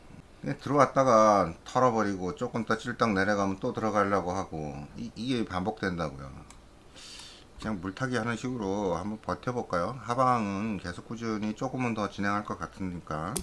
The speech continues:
급격하게 상방으로 올라갈 기운은 안, 안 보이죠, 아직? 음. 이 뭐야? 이 포나 내려왔는데 붙잡고 있었으면 <laughs> 아침에 잡은 거 꽤나 좋은 가게에서 잡았었죠. 여기 어디? 여기 이쯤에서 잡았는데요. 음.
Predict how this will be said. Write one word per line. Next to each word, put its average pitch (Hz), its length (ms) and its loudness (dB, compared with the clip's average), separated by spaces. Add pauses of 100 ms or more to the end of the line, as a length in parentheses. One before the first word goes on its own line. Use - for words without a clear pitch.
(720)
급격하게 117 640 0
상방으로 117 460 2
올라갈 104 400 4
기운은 110 340 0
안, 87 220 2
안 87 300 -4
보이죠, 98 260 0
아직? 101 380 0 (240)
음. 76 360 -10 (560)
이 147 120 -4 (120)
뭐야? 78 500 -4 (200)
이 98 180 -6
포나 156 300 4
내려왔는데 101 800 2
붙잡고 - 340 2
있었으면 95 920 0 (180)
<laughs> - 520 -8
아침에 127 420 6
잡은 107 300 4
거 87 460 4
꽤나 113 240 0
좋은 104 260 -2
가게에서 95 300 0
잡았었죠. 85 560 -6
여기 87 240 -6
어디? 78 360 -6
여기 78 260 -8
이쯤에서 80 640 -6
잡았는데요. 78 540 -4 (280)
음. 73 120 -12